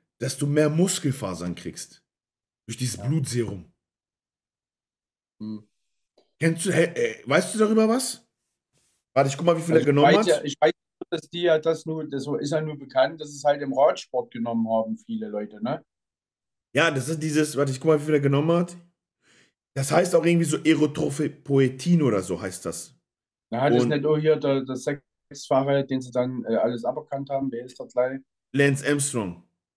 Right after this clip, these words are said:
Speaker 2: Ja, dass er
Speaker 1: Nee.
Speaker 2: das auch gemacht hat.
Speaker 1: Das weiß ich, ich hab keine Ahnung.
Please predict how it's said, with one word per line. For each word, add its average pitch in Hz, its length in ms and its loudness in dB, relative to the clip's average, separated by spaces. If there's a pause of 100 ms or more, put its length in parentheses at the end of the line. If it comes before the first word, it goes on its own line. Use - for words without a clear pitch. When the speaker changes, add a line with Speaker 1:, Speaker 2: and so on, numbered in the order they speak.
(220)
Speaker 2:
Ja, 135 420 4
dass 117 160 -2
er - 80 -2
Speaker 1:
Nee. 160 100 6
Speaker 2:
das 120 100 0
auch 139 120 -2
gemacht 143 220 -4 (140)
hat. 143 180 -8
Speaker 1:
Das 120 200 -6
weiß 139 360 2
ich, 98 160 -12
ich - 120 -10
hab - 140 -12
keine 143 320 0
Ahnung. 113 320 -2